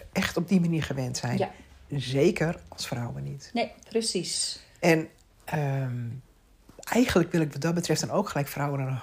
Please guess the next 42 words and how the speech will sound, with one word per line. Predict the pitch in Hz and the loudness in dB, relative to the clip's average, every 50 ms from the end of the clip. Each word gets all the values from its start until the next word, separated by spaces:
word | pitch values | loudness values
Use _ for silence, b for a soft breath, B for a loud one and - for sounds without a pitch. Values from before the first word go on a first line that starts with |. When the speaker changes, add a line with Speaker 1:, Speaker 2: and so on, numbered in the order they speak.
| - | -4
Speaker 1:
hart | - 160 190 - - - - - - - - - | -2 -2 -2 -2 -4 -10 -10 -12 -16 -16 -10 -8
onder | 139 131 127 | -6 -4 -4
de | 131 131 | -2 -2
riem | 147 180 214 226 | 0 0 0 -2
steken. | - - - 196 196 202 196 - 202 214 B B B B B B B B B B B B B _ | -2 -2 0 2 2 2 0 -2 -4 -4 B B B B B B B B B B B B B _
Dat | - 160 151 - - | -4 -4 -4 -4 -4
het | - - 165 - | -4 -4 -2 2
niet | - 185 196 220 269 294 - - | 6 8 10 10 10 8 8 4
meer | 240 262 247 | 2 4 4
is | 233 240 233 - | 4 2 2 2
zoals | 240 233 233 226 - | 2 2 2 2 0
vroeger, | - 208 202 170 - 185 185 - B B B B B B B B _ | -2 -2 -2 0 0 -2 -2 -2 B B B B B B B B _
dat | - 185 180 - | 0 2 2 2
je | - - | 0 0
als | - 196 196 - | 0 0 0 0
vrouw | - 196 202 208 220 | 2 4 4 6 6
je | 226 226 | 6 4
mond | 202 147 139 143 | 2 0 0 -4
dicht | - 151 - - | -6 -8 -10 -12
hoeft | - 151 - - | -14 -18 -16 -14
te | - 143 | -12 -10
houden. | 135 135 127 131 123 123 123 135 - _ _ _ _ _ _ _ _ _ _ | -10 -8 -8 -10 -10 -10 -12 -14 -16 _ _ _ _ _ _ _ _ _ _
Heus | - - - 151 180 220 240 233 - - - | -14 0 4 6 6 8 6 4 2 0 2
niet. | 175 175 147 - - - - _ _ b b b b b b b b b | 2 2 2 0 -4 -10 -14 _ _ b b b b b b b b b
Ik | b - | b -4
bedoel, | 160 165 180 170 - - | 0 2 4 4 2 2
in | - 165 156 143 | 0 -2 0 0
this | 143 170 - - - | 2 2 2 4 6
time | - 240 247 269 277 262 226 | 6 6 8 6 6 4 4
and | 170 185 240 | 4 4 2
age | 240 - - - | 0 -4 -4 -4
mag | 147 131 - | -4 -4 -4
je | - 135 | -6 -6
je | 143 147 127 | -6 -6 -4
volledig | 110 143 147 151 160 190 226 240 233 - | 0 0 2 2 4 2 2 2 0 0
uitspreken | - 190 185 175 - - - 156 151 151 151 - - 170 B B B B B B | 0 0 0 0 -2 -4 -2 -2 -2 -4 -4 -8 -10 -12 B B B B B B
met | 190 190 185 - - _ _ | -2 -2 -2 -4 -10 _ _
alles | - - 381 311 202 - | 6 6 8 6 6 4
wat | - 151 - - | 2 0 -2 -2
je | 151 | -4
voelt | - - - - 185 165 151 139 - - - | -6 -2 2 4 4 4 4 2 -2 -4 -2
en, | - 147 131 131 131 | -2 -2 -2 -2 -6